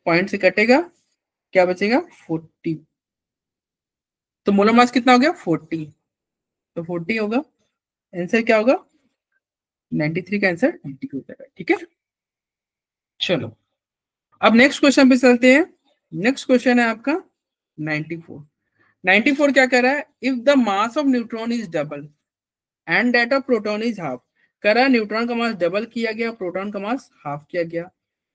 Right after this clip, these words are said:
The molecular mass of H two ओ containing H one and O six atom will, कह रहा है मॉलिक्यूलर mass H two ओ का कितना हो जाएगा, ठीक है।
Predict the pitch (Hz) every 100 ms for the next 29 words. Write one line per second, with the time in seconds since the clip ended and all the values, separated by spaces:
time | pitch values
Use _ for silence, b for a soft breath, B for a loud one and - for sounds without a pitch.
0 | _ _ 190 214 220 226 233 254 277 254
1 | 254 269 247 220 - 240 247 220 202 196
2 | 208 294 - _ _ _ _ _ _ _
3 | _ _ _ _ _ _ _ _ _ _
4 | - 185 202 240 269 220 226 180 185 -
5 | 254 - - _ _ _ - 170 170 220
6 | 170 139 135 214 226 247 226 208 208 240
7 | 240 196 240 - _ _ _ _ - 170
8 | - 233 220 220 220 220 202 196 170 143
9 | 143 131 160 160 _ _ 170 165 311